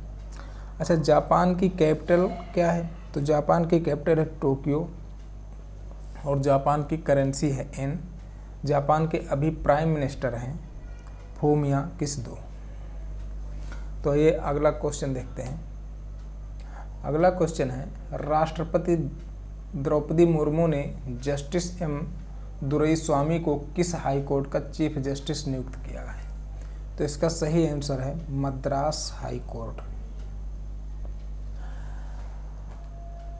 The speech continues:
अगला question है, किस राज्य सरकार ने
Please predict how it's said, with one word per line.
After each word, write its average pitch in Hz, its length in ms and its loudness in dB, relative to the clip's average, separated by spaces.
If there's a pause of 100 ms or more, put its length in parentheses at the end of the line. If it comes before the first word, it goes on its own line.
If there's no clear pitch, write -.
(120)
अगला 143 260 4
question 147 400 2
है, 135 220 -2 (600)
किस 190 220 4
राज्य 147 320 6
सरकार 147 480 6
ने 135 320 2